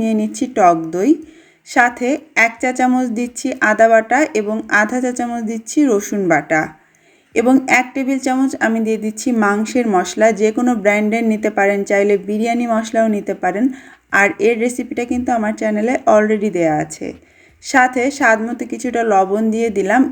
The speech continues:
এবং এক টেবিল চামচ দিয়ে দিব টমেটো কেচাপ। চাইলে আপনারা সয়া সস বা অন্যান্য মশলাও দিতে পারেন, তবে আজকে আমি খুব সিম্পলভাবে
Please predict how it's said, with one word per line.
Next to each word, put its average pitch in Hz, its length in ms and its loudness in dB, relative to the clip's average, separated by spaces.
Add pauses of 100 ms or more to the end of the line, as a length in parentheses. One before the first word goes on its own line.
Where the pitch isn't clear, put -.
এবং 208 160 0 (240)
এক 226 160 -2
টেবিল 254 300 -2
চামচ 247 280 2 (100)
দিয়ে 226 200 -2
দিব 214 120 -2 (180)
টমেটো 190 440 -2
কেচাপ। 160 400 -2 (440)
চাইলে 247 340 6
আপনারা 254 260 -2 (100)
সয়া 240 280 0
সস 247 200 -2 (100)
বা 240 80 6 (160)
অন্যান্য 226 320 0 (120)
মশলাও 220 420 2
দিতে 170 180 -2 (100)
পারেন, 175 240 0 (100)
তবে 220 160 2 (100)
আজকে 214 280 -8
আমি 233 200 -8
খুব 269 120 -6 (160)
সিম্পলভাবে 247 720 0